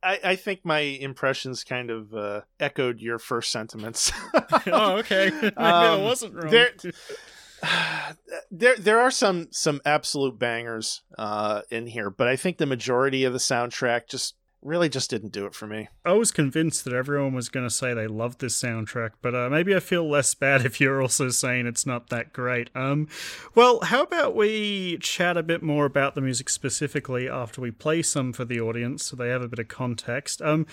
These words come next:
Speaker 2: did you have a song that you wanted to share in particular that you thought was particularly bad or one that was really good?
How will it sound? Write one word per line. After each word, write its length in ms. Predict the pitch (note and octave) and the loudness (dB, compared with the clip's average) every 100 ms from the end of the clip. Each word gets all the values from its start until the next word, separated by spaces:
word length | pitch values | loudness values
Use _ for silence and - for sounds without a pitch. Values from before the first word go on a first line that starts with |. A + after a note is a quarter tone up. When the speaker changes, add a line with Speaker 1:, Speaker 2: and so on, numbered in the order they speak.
| - - | -8 -2
Speaker 2:
did 160 | A3 | 0
you 100 | C4+ | 2
have 140 | A#3+ B3 | 0 0
a 60 | |
song 480 | G#3 - D#3+ A#3 C#4+ A#3 | -2 0 -2 -2 -4 -4
that 180 | G3 | -6
you 120 | F#3+ F3+ | -2 -2
wanted 300 | F3 E3 E3 | -2 -4 -6
to 100 | D#3+ | -6
share 400 | - E3 F3+ G3+ | -2 -2 -2 -2
in 120 | E3+ | -4
particular 540 | C#3+ - D#3+ F#3 G3+ | -4 -4 -4 -4 -4
that 120 | F3 | -4
you 120 | G#2+ D3 | -6 -4
thought 260 | - C#3+ | -4 -4
was 160 | C3+ B2 | -4 -6
particularly 680 | - - C#3+ C#3 D#3 C#3+ A#2+ | -8 -6 -6 -6 -6 -4 -4
bad 440 | - B2 E3 F#3 | -4 -4 -2 -2
or 160 | E3 B2 | -2 -4
one 220 | B2 B2 | -4 -6
that 120 | B2 - | -6 -8
was 260 | A#2 A2+ | -8 -8
really 240 | C3+ B2+ A2+ | -8 -8 -6
good? 320 | D3 F3+ | -4 -4